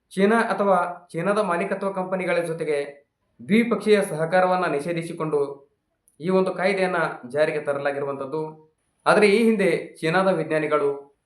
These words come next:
ಬೇಹುಗಾರಿಕೆಯನ್ನ ನಡೆಸಿರುವಂಥದ್ದನ್ನ ಇಲ್ಲಿ ದೃಢವಾಗಿರುವಂಥದ್ದು. ಆದರೆ ನಾಸಾ ತಂತ್ರಜ್ಞಾನದ ಮಾಹಿತಿಯ ಆಧಾರವಾಗಿ ಚೀನಾ ದೇಶ ತಾನು ಮೊದಲ ಚಂದ್ರ ಗ್ರಹಕ್ಕೆ ತಲುಪಿಸಬೇಕೆಂದು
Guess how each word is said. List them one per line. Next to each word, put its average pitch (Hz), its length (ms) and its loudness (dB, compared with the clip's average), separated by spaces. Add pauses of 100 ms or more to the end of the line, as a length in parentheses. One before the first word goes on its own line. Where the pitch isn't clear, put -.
(260)
ಬೇಹುಗಾರಿಕೆಯನ್ನ 190 680 4
ನಡೆಸಿರುವಂಥದ್ದನ್ನ 160 720 -2
ಇಲ್ಲಿ 139 440 -2
ದೃಢವಾಗಿರುವಂಥದ್ದು. 135 1120 -2 (180)
ಆದರೆ 190 260 2
ನಾಸಾ 175 300 0
ತಂತ್ರಜ್ಞಾನದ 175 760 -2 (280)
ಮಾಹಿತಿಯ 208 420 2
ಆಧಾರವಾಗಿ 175 840 -2 (240)
ಚೀನಾ 202 240 0
ದೇಶ 208 220 0 (360)
ತಾನು 165 200 -2
ಮೊದಲ 170 320 -2
ಚಂದ್ರ 170 280 -4
ಗ್ರಹಕ್ಕೆ 151 680 -6 (240)
ತಲುಪಿಸಬೇಕೆಂದು 185 1080 -4